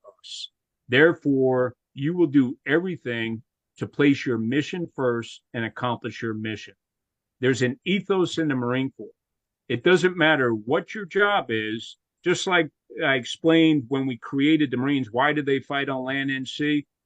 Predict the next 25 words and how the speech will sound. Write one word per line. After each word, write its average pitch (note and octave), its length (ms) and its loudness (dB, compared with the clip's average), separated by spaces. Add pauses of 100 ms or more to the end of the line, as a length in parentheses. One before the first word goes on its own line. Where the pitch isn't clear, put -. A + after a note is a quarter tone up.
(160)
Limited F3 560 4
resources, C3 920 -2 (320)
limited D3+ 540 2
people. A#2 560 -4 (240)
And B2+ 120 0
although C#3+ 580 8 (100)
we F3 220 4
are C#3+ 120 6
much D#3+ 440 -2
smaller D3+ 680 0 (160)
than C3+ 220 -2
the A#2+ 100 -4
Continental C#3+ 880 -2
Army D#3+ 360 -2
was, A2+ 500 -4
even D#3 280 2
today, D3 380 2
we're A#2+ 220 0
much B2 340 -4
smaller B2 560 -2 (240)
than B2 160 2
the A#2 100 0
U B2 280 0
S C3 240 -2
Army A2 520 -6